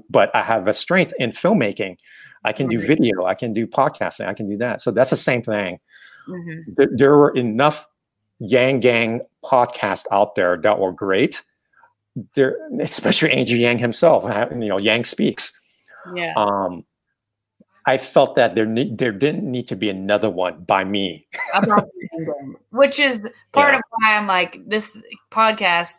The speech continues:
Speaker 2: is not about Yang, although the origins, as you're now hearing,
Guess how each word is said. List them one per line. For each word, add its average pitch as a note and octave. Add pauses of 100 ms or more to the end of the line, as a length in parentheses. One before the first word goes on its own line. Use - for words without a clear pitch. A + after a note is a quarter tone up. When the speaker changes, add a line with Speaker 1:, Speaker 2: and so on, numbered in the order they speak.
Speaker 2:
is F3
not F3
about E3
Yang, E3 (400)
although G#3+
the G3+
origins, G3+
as E3+
you're E3+
now E3
hearing, D#3+